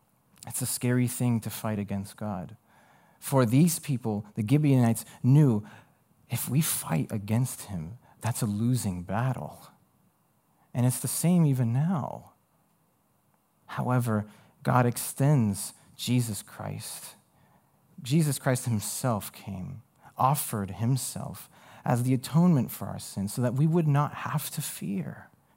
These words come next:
destruction, but so that we would have eternal life.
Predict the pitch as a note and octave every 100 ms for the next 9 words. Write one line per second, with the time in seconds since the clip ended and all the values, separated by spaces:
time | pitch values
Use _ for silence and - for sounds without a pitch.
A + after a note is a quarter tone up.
0 | - G#2 - - - - - - _ _
1 | _ _ - B2+ - - B2 B2+ C3 C#3+
2 | C3 B2 A#2 A2 - C3+ C3 G#2+ F#2+ F#2
3 | - - - -